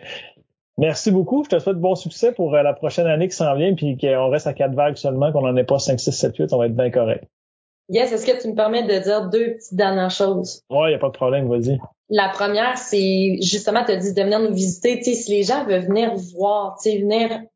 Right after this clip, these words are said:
Speaker 2: nous visiter, voir le local, les installations, à quoi ça ressemble,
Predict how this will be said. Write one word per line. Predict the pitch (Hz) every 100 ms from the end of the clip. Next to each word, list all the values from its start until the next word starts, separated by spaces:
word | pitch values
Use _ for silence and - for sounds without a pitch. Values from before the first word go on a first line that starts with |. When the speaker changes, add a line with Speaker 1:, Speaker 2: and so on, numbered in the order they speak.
| -
Speaker 2:
nous | 202 196
visiter, | 185 214 190 185 226 202
voir | 208 220
le | 202
local, | 185 214 214
les | 202
installations, | 190 190 185 185 214 214
à |
quoi | 185 202
ça | 196
ressemble, | 185 - 208 214